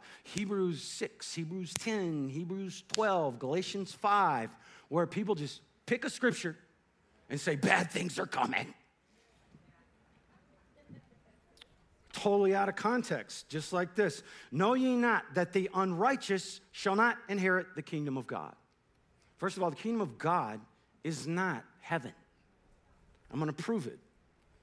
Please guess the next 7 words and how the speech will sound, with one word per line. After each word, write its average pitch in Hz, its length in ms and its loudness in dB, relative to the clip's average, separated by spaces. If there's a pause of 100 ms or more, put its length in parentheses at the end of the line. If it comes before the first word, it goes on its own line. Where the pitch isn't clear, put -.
(560)
"Be 165 160 2
not 240 200 2
deceived, 220 540 -2
neither 165 220 2
fornicators, 226 720 0
idolaters, 185 720 2
adulterers, 196 720 0